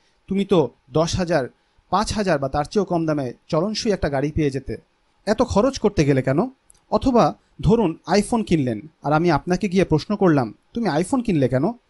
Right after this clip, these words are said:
সাধারণ ফোন যেগুলো দিয়ে শুধু কল আর মেসেজ করা যায় সেগুলো দিয়েও তো তুমি কাজ চালাতে পারতে, তাই না?" কিংবা আমি যদি বলি, "তোমার স্ত্রীকে শপিংয়ের জন্য পাঁচশো ডলার কেন দিলে?" তখন আপনার কেমন লাগবে? আপনি হয়তো ক্ষেপে যাবেন,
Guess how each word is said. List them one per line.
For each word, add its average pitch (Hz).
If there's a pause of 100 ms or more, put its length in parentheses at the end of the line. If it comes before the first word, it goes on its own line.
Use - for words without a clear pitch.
(200)
সাধারণ 202
ফোন 208
যেগুলো 180
দিয়ে 196
শুধু 190 (100)
কল 160
আর 160
মেসেজ 139
করা 190
যায় 127 (240)
সেগুলো 240
দিয়েও 233
তো 220
তুমি 185 (180)
কাজ 160
চালাতে 175
পারতে, 120
তাই 147
না?" 123 (520)
কিংবা 214
আমি 170
যদি 247
বলি, 143 (200)
"তোমার 170
স্ত্রীকে 175
শপিংয়ের 202
জন্য 175
পাঁচশো 214
ডলার 226
কেন 139
দিলে?" 117 (340)
তখন 185
আপনার 185
কেমন 170
লাগবে? 110 (360)
আপনি 175
হয়তো 190
ক্ষেপে 170
যাবেন, 127